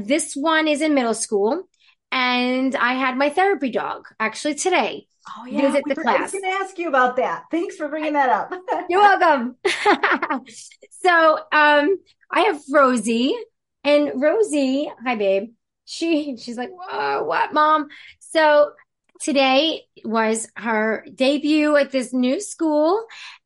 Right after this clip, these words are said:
Speaker 1: and, um, it was an ungraded class.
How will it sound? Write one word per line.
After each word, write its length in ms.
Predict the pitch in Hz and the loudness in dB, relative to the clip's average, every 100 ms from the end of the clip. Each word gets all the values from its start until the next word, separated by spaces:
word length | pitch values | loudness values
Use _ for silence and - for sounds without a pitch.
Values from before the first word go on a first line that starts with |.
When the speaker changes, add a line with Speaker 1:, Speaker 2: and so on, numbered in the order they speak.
| - | -4
Speaker 1:
and, 600 | 254 254 254 247 254 220 | 0 0 0 -2 -4 -6
um, 560 | - 233 220 214 214 - _ _ - | -4 -2 0 -2 -4 -8 _ _ -6
it 100 | 247 | -2
was 140 | 262 | 0
an 100 | 269 - | -2 -2
ungraded 600 | 247 277 294 277 285 - | -2 -2 -2 -2 -2 -10
class. 600 | - 233 214 339 - | -6 -2 -2 -4 -10